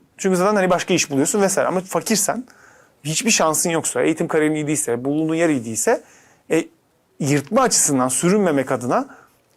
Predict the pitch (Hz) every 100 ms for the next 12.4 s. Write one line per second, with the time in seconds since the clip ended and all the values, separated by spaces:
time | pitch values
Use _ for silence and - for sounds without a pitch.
0 | 135 147 185 180 185 202 180 156 160 165
1 | 175 190 165 143 - 220 190 135 123 120
2 | 247 - - _ _ _ - 220 247 185
3 | 170 135 110 - 127 170 180 269 254 226
4 | 285 165 - 240 269 190 - - 147 110
5 | - _ 135 127 120 - 127 214 339 -
6 | _ _ - 147 147 - 156 139 143 -
7 | 226 175 110 - 208 - - - 208 143
8 | 147 165 185 196 - 147 113 110 - -
9 | - - - - 147 131 254 254 - -
10 | - 156 151 147 - - - 170 - 214
11 | 190 - 190 120 123 107 - 127 190 247
12 | 135 147 254